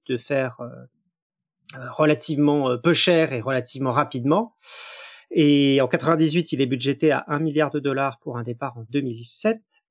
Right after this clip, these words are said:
Mais le télescope va accumuler les retards et les dépassements de budget au point de devenir un peu une honte pour la nasa, euh, quelque chose qui lui a, qui lui a, qui lui porte beaucoup de dommages. Euh, la construction commence seulement en deux mille huit,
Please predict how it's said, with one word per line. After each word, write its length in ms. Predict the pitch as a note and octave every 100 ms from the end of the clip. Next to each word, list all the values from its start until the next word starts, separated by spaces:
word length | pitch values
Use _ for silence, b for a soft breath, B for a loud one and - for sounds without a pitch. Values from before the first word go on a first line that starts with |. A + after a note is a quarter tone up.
| _ _ _ _ _ -
Mais 140 | E3+
le 40 | D#3
télescope 400 | D#3+ D#3+ F3 D#3+
va 120 | D#3
accumuler 480 | F#3+ E3 F#3+ F3+ F3
les 140 | D#3 C3
retards 400 | - F#3 F3+ D3+
et 20 |
les 80 | C#3+
dépassements 440 | C#3+ C3+ - C#3
de 40 |
budget 320 | A#2+ B2+ E3 A3
au 80 |
point 180 | F3+ F3
de 60 | D3+
devenir 320 | C#3+ D#3 F3
un 80 | B2+
peu 240 | A#2+ D#3+
une 160 | C#3 C3
honte 260 | D#3 E3 E3+
pour 160 | - B2+
la 80 |
nasa, 460 | A#2+ A#2 A#2+ F#3+ A3 B B B B B -
euh, 180 | A#2
quelque 160 | A#2 A#2+
chose 220 | - C#3+
qui 180 | - -
lui 160 | - -
a, 140 | - - _
qui 180 | - -
lui 140 | - -
a, 100 | -
qui 160 | _ C3
lui 80 | B2
porte 360 | C#3 B2 -
beaucoup 380 | A#2+ A#2+ A#2 D3
de 240 | C3+ B2+
dommages. 480 | B2+ B2+ C#3+ G3+ C3 A#2 _ B B B B
Euh, 140 | - B2+
la 100 | B2+
construction 480 | D#3 - E3 - D#3
commence 280 | E3 D#3
seulement 300 | - E3 E3+
en 60 | D3
deux 180 | B2 F3
mille 320 | E3 D#3 D3+
huit, 340 | F3+ C#4 -